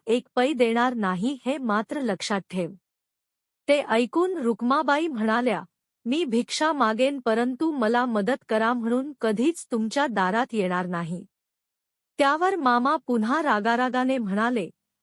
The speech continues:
"तू आजारी पडलीस तर तुला कोण पाहणार? कितीतरी दवाखाने पडले आहेत,"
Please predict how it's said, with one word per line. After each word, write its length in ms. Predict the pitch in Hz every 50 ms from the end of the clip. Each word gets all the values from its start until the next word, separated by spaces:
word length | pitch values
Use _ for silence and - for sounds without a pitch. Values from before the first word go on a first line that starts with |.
| _ _ -
"तू 140 | 320 330
आजारी 540 | - - - 220 220 208 233 247 262 285 330
पडलीस 580 | 339 - 247 220 208 202 226 262 320 320 - - -
तर 140 | 254 262 254
तुला 360 | 254 - 262 247 233 247 262 262
कोण 240 | - 247 247 254 240
पाहणार? 480 | - 214 180 170 190 180 170 156 151 175 - _ _ _ _ _ _ _ _ _ _ _ _ _ _ _ _ _
कितीतरी 600 | - 320 - - 392 427 - - 311 302 330 349
दवाखाने 720 | 339 240 208 214 208 226 240 254 - - 269 277 262 311 339
पडले 380 | - - 220 202 185 190 185
आहेत," 320 | 190 175 165 160 165 180